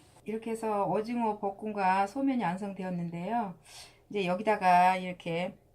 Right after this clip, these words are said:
이제 오징어 볶음하고 소면하고 밥 같이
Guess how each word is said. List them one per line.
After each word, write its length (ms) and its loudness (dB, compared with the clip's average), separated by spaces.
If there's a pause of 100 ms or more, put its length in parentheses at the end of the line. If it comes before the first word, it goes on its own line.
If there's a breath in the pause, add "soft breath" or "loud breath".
이제 140 -2
오징어 520 0
볶음하고 960 0
소면하고 640 0
밥 340 -12
같이 640 -6